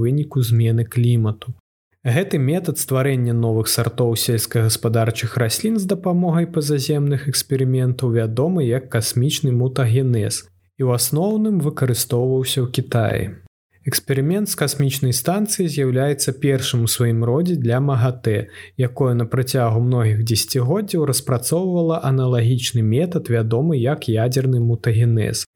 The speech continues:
які выкарыстоўвае кароткія ўсплескі высакаэнергетычнага выпраменьвання ў наземных лабараторыях, каб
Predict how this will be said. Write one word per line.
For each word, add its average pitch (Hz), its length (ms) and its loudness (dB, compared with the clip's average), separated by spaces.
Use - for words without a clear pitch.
які 135 400 -2
выкарыстоўвае 175 800 0
кароткія 135 640 -2
ўсплескі 143 640 -2
высакаэнергетычнага 131 1400 0
выпраменьвання 127 960 0
ў - 160 -2
наземных 123 640 0
лабараторыях, 120 800 0
каб 113 240 -4